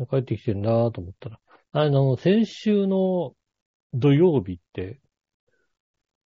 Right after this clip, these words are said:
Speaker 2: あの、なんでしょうね。えー、夕方ぐらいに、突然、なんか強い雨になって、それがなんか雪が降ったりなんかして。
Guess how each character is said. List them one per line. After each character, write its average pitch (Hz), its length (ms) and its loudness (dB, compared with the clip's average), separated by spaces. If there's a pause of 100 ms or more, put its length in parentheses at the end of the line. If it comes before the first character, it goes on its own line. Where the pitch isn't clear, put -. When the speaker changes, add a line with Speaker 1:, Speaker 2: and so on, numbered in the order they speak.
Speaker 2:
あ 110 60 -6
の、 98 840 -6 (340)
な 131 120 -2
ん 120 40 0
で 98 80 -2
し 95 100 -8
ょ 90 100 -6
う 98 40 -8
ね。 110 280 -4 (180)
え 101 420 -4
ー、 - 20 -4
夕 170 320 6
方 196 280 4
ぐ 190 120 6
ら 139 200 6
い 98 120 -2
に、 92 300 -10 (840)
突 170 320 -6
然、 202 480 4 (540)
な 165 140 0
ん - 20 -2
か 104 160 -2 (280)
強 220 300 6
い 160 180 6
雨 127 260 6
に 104 120 -4
な 98 100 -2
っ 98 40 -6
て、 - 160 -12
そ 135 120 2
れ 131 60 6
が 139 100 6
な 139 60 4
ん 123 40 0
か 101 160 0 (200)
雪 139 340 0
が 175 160 2
降 139 140 -2
っ - 20 -4
た - 160 0
り 95 120 -4
な 92 80 -6
ん 92 80 -12
か 95 120 -12
し - 120 -20
て。 98 280 -10